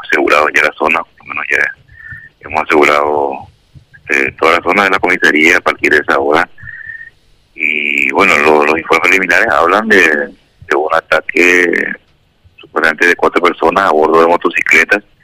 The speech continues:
este, quienes, este, sin mediar palabra, dispararon contra dos,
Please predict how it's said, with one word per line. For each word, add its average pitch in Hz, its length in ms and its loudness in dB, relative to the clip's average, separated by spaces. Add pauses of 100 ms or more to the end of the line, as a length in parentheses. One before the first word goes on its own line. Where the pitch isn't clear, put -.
(1000)
este, - 280 -6
quienes, 76 540 0 (300)
este, - 220 -4
sin 78 80 0
mediar 80 240 2
palabra, 87 420 0
dispararon 82 540 0
contra 85 640 2
dos, - 460 0